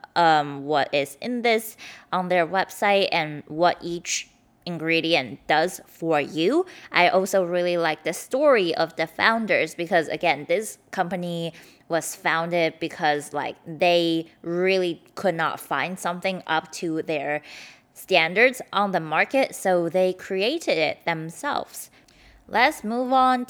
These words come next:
to the skincare category. I am really not an expert in skincare stuff, um, but twenty twenty-two has been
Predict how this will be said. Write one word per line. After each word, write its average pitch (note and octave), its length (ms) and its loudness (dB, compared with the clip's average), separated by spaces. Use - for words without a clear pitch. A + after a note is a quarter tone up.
to E3 180 -4
the B2+ 180 -2
skincare G#3 1080 -2
category. D3 840 -2
I G3+ 200 0
am D3 380 -4
really E3+ 240 -2
not C#3+ 260 -4
an - 120 -14
expert F3+ 640 -2
in D3+ 200 -6
skincare F3+ 720 -4
stuff, - 500 -4
um, F3+ 260 2
but B3 220 2
twenty D#4 260 -4
twenty-two G#3 680 -2
has D3 400 -4
been D3+ 440 -6